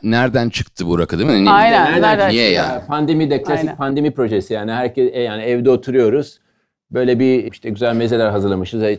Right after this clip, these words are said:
Speaker 3: hatta şey diyordu Cemre, işte hayatımızda yapmadığımız kadar atom yapmışızdır. Her
Speaker 2: <laughs>
Speaker 3: çeşidini yapmışızdır. Onu denedik, bunu denedik, o çeşidi denedik falan derken,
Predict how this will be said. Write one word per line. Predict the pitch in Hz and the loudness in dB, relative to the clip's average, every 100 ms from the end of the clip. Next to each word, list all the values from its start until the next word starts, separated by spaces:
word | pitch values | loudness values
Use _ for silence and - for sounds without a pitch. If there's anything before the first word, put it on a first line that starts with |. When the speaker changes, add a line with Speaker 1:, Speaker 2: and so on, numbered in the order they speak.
| - | -6
Speaker 3:
hatta | 110 113 117 107 | -10 -4 -4 -2
şey | 120 113 | -2 0
diyordu | 104 90 92 | 0 -2 -2
Cemre, | 95 87 90 90 92 | -4 -4 -6 -8 -12
işte | 95 95 | -6 -2
hayatımızda | 98 104 101 | -2 -2 -2
yapmadığımız | 107 98 95 98 92 - | -2 -2 -4 -2 -4 -6
kadar | 95 104 | -4 -4
atom | 98 98 98 | -4 -4 -4
yapmışızdır. | 90 - 85 90 87 87 - _ _ _ - | -4 -8 -10 -8 -6 -8 -10 _ _ _ -12
Her | 143 104 101 | -2 -2 0
Speaker 2:
<laughs> | |
Speaker 3:
çeşidini | 107 95 113 110 | -4 -2 -2 0
yapmışızdır. | 104 98 101 120 98 113 | -2 -4 -6 -4 -2 0
Onu | 107 113 | 2 2
denedik, | 107 107 101 | 2 2 -2
bunu | 95 107 107 | -2 0 2
denedik, | 107 107 110 110 | 0 0 -2 -4
o | |
çeşidi | 104 107 - 101 | -6 -6 -6 -4
denedik | 101 98 98 - | -2 -2 -4 -6
falan | 104 104 | -6 -2
derken, | 98 101 110 127 | -2 -2 -4 -8